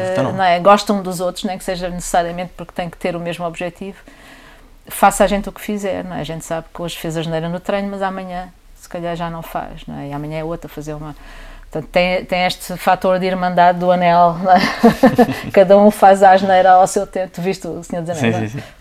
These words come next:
Speaker 2: Eu adoro o livro do Senhor dos Anéis. E a irmandade do anel, todos eles se portam mal a certa altura,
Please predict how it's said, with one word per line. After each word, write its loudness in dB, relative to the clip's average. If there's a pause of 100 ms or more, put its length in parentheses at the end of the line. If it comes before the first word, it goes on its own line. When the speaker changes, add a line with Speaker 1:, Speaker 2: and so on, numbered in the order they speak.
Speaker 2:
Eu -6
adoro -2
o -6
livro -4
do -16
Senhor -10
dos -8
Anéis. -10 (520)
E -4
a 2
irmandade 4
do -2
anel, 0
todos 0
eles 2
se -12
portam 2
mal -6
a -10
certa -6
altura, -8